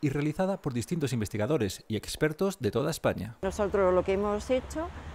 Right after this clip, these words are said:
Speaker 2: ha sido establecer la cantidad de gramos y la cantidad de alcohol que se supone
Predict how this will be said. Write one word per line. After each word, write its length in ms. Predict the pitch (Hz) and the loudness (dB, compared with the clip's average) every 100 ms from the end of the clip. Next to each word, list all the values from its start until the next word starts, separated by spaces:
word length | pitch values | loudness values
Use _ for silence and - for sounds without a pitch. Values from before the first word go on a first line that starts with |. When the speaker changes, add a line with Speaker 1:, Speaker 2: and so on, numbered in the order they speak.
| - | 0
Speaker 2:
ha 120 | 208 | 2
sido 420 | - 226 196 175 - | 4 6 6 6 2
establecer 840 | 202 - 202 190 190 - 269 277 320 - - - | 0 4 4 6 4 4 4 4 2 -8 -16 0
la 120 | 202 | 0
cantidad 520 | 196 196 196 202 202 196 | 2 0 4 6 6 6
de 180 | 190 | 4
gramos 500 | 170 214 240 226 226 262 - - - - - - | 4 6 6 4 0 -2 -10 -16 -16 -16 -14 6
y 400 | 196 185 180 180 | 8 8 6 2
la 140 | - 190 | 4 4
cantidad 560 | 196 190 185 196 190 | 4 2 6 6 8
de 280 | 185 185 180 | 6 4 2
alcohol 640 | 190 185 180 - 247 233 311 - - - - - | 2 2 0 6 8 8 4 -4 -16 -18 -18 -2
que 280 | - 190 185 - | 6 6 6 -2
se 320 | - 208 196 | -4 0 0
supone 640 | - 185 233 247 240 262 | -2 2 6 8 6 0